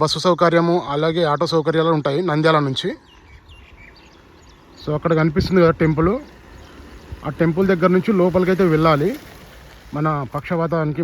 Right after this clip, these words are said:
మందు అయితే అక్కడే ఇస్తారనమాట. ఇదే బిల్డింగ్లో అక్కడ ముందు వైపు ఇస్తారు. So, అక్కడికి వెళ్ళిన తర్వాత మొత్తం అయితే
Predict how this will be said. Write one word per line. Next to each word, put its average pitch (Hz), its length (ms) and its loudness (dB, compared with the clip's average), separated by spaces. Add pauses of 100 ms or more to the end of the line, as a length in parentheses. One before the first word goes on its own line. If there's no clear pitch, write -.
మందు 147 220 -2
అయితే 165 140 -2
అక్కడే 160 260 -2
ఇస్తారనమాట. 135 440 -6 (680)
ఇదే 170 120 4 (100)
బిల్డింగ్లో 170 400 2 (580)
అక్కడ 175 140 2 (100)
ముందు 180 180 4
వైపు 170 200 2
ఇస్తారు. 151 280 -2 (400)
So, - 120 -8
అక్కడికి 160 220 -2
వెళ్ళిన 180 200 0
తర్వాత 180 200 2
మొత్తం 180 260 0
అయితే 180 120 2